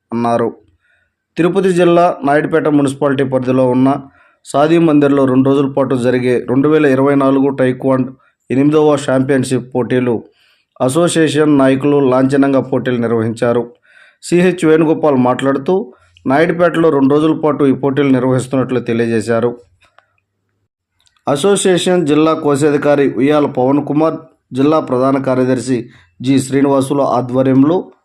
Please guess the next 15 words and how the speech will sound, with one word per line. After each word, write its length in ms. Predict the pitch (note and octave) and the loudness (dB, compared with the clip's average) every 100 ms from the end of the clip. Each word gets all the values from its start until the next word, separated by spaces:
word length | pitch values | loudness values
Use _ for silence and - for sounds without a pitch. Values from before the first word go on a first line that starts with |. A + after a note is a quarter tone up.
| - | -6
ఈ 100 | C3 | -2
పోటీలు 380 | C3 C#3+ C3 C#3 | 0 0 0 0
నిర్వహిస్తున్నట్లు 720 | C3 B2 B2+ C3 C3 B2+ B2 | 0 0 -2 -4 -4 -4 -4
తెలియజేశారు. 800 | A#2+ A#2+ A#2+ A#2 G#2+ A#2+ A2+ A#2+ - _ _ _ _ _ - | -4 -4 -4 -4 -6 -4 -6 -8 -12 _ _ _ _ _ 0
మినీ, 420 | C#3+ F3 F3+ F3+ - | 2 2 0 -2 -10
సబ్ 320 | - C#3 C3+ | -4 -2 -2
జూనియర్ 560 | B2+ C#3 C#3+ C#3+ D#3 F3 - _ _ - | 0 2 2 2 2 0 -8 _ _ -4
మరియు 280 | C#3 D3+ C3+ | 0 2 2
జూనియర్, 600 | A2+ C#3+ D#3+ E3 E3+ F3 | 2 2 4 4 4 2
సీనియర్ 480 | - C#3+ D3 D#3 D3 | -2 0 4 4 2
విభాగాల్లో 840 | B2+ B2 C#3 C#3 C#3 C#3+ D3+ F3+ | 0 0 0 0 0 2 0 0
ఈ 120 | D3 | 0
పోటీలు 420 | C#3 D3+ C#3 D3+ C3+ | -2 -2 -2 0 0
నిర్వహిస్తున్నట్లు 1000 | B2 C3 B2 - C3+ B2+ C3+ B2+ G#2+ - | 0 0 -4 -6 -4 -4 -2 -2 -4 -6
తెలియజేశారు. 680 | A#2+ A#2 A2+ A#2+ A#2 A#2 | -4 -2 -2 -2 -2 -4